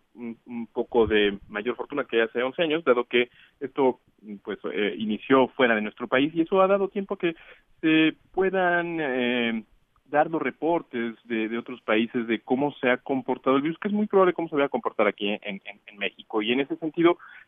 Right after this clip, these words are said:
creo que de las cosas que llaman la atención y que yo recalcaría es cómo este virus en particular afecta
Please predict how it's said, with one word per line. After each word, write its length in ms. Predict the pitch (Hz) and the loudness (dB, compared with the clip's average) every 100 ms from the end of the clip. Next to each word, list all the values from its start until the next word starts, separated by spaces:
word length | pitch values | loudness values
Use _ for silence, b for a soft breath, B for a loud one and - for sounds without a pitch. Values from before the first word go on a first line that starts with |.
| _ | _
creo 240 | 143 147 | 0 0
que 300 | - 139 127 | 4 6 6
de 120 | 117 110 | 6 4
las 160 | 107 - | 2 0
cosas 260 | - 156 - | -6 -4 -2
que 160 | 117 | -2
llaman 400 | 110 117 131 131 | 2 2 2 0
la 60 | 107 | 0
atención 440 | - 104 - 131 | -2 -6 -6 -6
y 80 | 120 | -6
que 160 | - 98 | -6 -6
yo 300 | 107 107 110 | 0 2 2
recalcaría 720 | 110 104 95 104 110 123 113 | 0 -2 0 0 2 2 2
es 100 | 117 - | 0 -4
cómo 340 | 123 131 131 | -2 2 2
este 240 | 120 - | 2 -2
virus 260 | 123 127 139 | -6 -6 -8
en 100 | 135 | -6
particular 580 | 113 - _ - 120 135 | -4 -6 _ -2 0 0
afecta 440 | - 147 - 123 | -2 -8 -8 -10